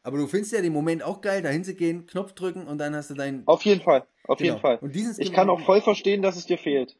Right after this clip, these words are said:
Speaker 2: Kann ich
Speaker 1: Ja.
Speaker 2: eins zu eins nachvollziehen. Gerade so mit Leuten mal einen Kaffee trinken oder einen Kaffee anbieten, ne?
Speaker 1: Ja.
Speaker 2: In der Küche so,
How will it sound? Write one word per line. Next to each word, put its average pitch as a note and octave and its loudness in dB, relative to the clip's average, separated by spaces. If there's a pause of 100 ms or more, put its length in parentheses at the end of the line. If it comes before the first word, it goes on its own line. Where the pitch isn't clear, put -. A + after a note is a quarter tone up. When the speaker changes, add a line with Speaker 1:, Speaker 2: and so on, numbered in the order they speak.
Speaker 2:
Kann E3 2
ich C3 -4
Speaker 1:
Ja. - -20 (180)
Speaker 2:
eins F#3+ -2
zu G#3+ -2
eins F3 -2
nachvollziehen. G3 -2 (400)
Gerade D#3+ 4
so F3+ -4
mit E3 -2
Leuten F3 4
mal D#3+ 0
einen D3 -6
Kaffee F3+ -4
trinken F3 -4
oder E3+ 4
einen D#3+ -2
Kaffee E3+ 0
anbieten, F3 -4
ne? F3 -4 (100)
Speaker 1:
Ja. C3+ -6
Speaker 2:
In D3+ -6
der D#3 6
Küche A3 4
so, G#3 4